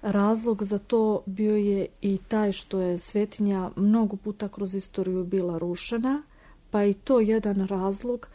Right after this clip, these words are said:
da se naprave, znači, dve crkve koje su podzemne. E, veoma je veliko tu, e, spomenuti da je vladika Sinajski izuzetno jako mnogo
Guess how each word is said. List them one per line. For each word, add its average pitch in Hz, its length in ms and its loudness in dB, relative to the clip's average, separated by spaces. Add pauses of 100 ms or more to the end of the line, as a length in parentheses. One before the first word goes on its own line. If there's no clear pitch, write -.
(340)
da 208 100 -2
se - 160 -6
naprave, 208 500 -2
znači, 196 420 -4
dve 196 220 -2
crkve - 420 -8
koje 180 260 -8
su - 180 -14
podzemne. 220 760 -2
E, 302 40 -8 (2000)
veoma 233 580 2
je 226 120 2
veliko 214 880 0 (120)
tu, 226 440 0
e, 196 540 -2
spomenuti 220 880 0
da 190 140 -2
je 185 340 -2 (180)
vladika 208 680 -4
Sinajski 208 920 -2
izuzetno 214 640 -2
jako 214 460 -2
mnogo 185 520 -2